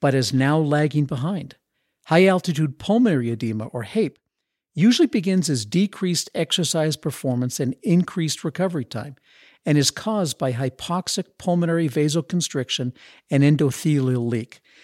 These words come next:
hape is not necessarily a part of the A M S continuum. Dyspnea on exertion progresses to dyspnea at rest, tachycardia, tachypnea, fatigue, weakness, lassitude, and low-grade fever.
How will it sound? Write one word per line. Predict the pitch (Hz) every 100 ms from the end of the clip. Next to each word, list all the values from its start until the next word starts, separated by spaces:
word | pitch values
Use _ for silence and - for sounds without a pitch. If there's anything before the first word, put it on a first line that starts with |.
| - _
hape | 190 226 226
is | 180
not | 202 170
necessarily | 156 170 - 151 127 120
a |
part | - 151 135
of | 117
the | 123 127
A | 127
M | 117
S | 113
continuum. | - 127 - 139 110 117 - _ _ - - 127
Dyspnea | 147 127 - 151
on | 151 151
exertion | 147 151 160 - 123 127
progresses | 143 139 139 160 139
to | 143
dyspnea | 110 143 - 160 143
at | 147
rest, | 147 113 - - _ _ _ _ -
tachycardia, | - 143 - - 165 160 110 - _ _
tachypnea, | - - 190 - 120 107
fatigue, | - - - - 185 107 - _ - - _ 156
weakness, | 190 - 196 175 -
lassitude, | 151 165 - 160 175 175 - _ -
and | 147 143
low-grade | 139 135 123 120
fever. | - 110 -